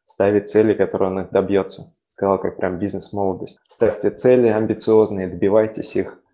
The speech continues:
летайте пе-, первыми. А, <laughs> вот.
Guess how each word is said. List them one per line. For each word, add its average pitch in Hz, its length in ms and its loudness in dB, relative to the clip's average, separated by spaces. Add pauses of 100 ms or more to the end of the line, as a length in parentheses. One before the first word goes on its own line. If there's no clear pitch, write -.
(120)
летайте 92 520 -2
пе-, - 240 -4
первыми. 90 500 -2 (260)
А, 90 340 -8 (140)
<laughs> - 640 -8
вот. 95 400 -6